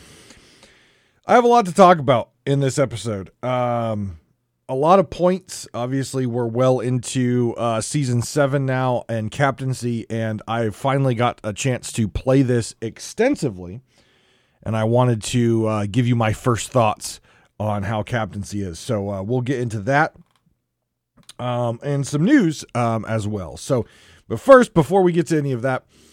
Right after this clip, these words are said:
I wanna take a moment and thank the wonderful, wonderful patrons who support my content and continue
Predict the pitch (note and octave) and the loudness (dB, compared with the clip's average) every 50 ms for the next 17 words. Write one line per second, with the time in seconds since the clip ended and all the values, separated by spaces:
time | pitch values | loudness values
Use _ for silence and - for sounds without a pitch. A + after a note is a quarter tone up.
0 | _ _ - _ - - A#2 A#2+ A#2+ A2 - D3+ C#3+ A#2+ C#3 B2+ A#2 G#2+ G#2+ G#2+ | _ _ -20 _ -10 -6 -4 -4 -4 -2 2 0 2 2 2 0 0 0 0 -2
1 | G2+ - _ - - _ _ - - C3+ B2+ - - - E3 D#3+ D#3+ E3+ D#3+ - | -4 -8 _ -20 -20 _ _ -4 -2 -2 -2 -2 0 4 6 6 6 6 2 -2
2 | - B2+ B2 B2 A2+ G#2 G#2+ D3 F#3 G3 F#3+ F#3+ - - F3+ F3+ D#3+ D#3 D#3+ - | -4 0 2 2 2 4 4 4 4 6 4 2 2 2 0 0 0 0 -4 -8
3 | _ _ _ - G2+ G#2+ A#2+ C#3 C#3+ C#3+ C#3+ - - A2 - - - G#2+ G2+ - | _ _ _ -8 -2 2 4 4 6 6 4 2 2 -2 0 0 0 -2 -2 -6
4 | F#2+ F2+ F2+ E2 - _ - - - - - _ _ - C3+ C3+ B2+ A#2+ A#2+ - | -6 -6 -8 -8 -10 _ -20 -20 -20 -20 -20 _ _ -2 0 2 2 2 0 -2
5 | - - - - A#2 G2+ - - E3 F3 - C#3 C#3+ C#3 C#3 - B2 C3+ B2 A#2+ | -6 -6 -6 -4 -4 -4 -2 0 0 0 0 0 -2 -2 0 0 0 0 0 0
6 | A2+ B2 A#2 G#2+ - - A#2 A#2 A2 - A#2 G#2 G2+ - - - B3+ C#3 E2 - | -2 -2 -4 -4 -4 -4 -4 -4 -4 -2 -4 -4 -4 -2 0 2 2 2 0 -2
7 | - | -8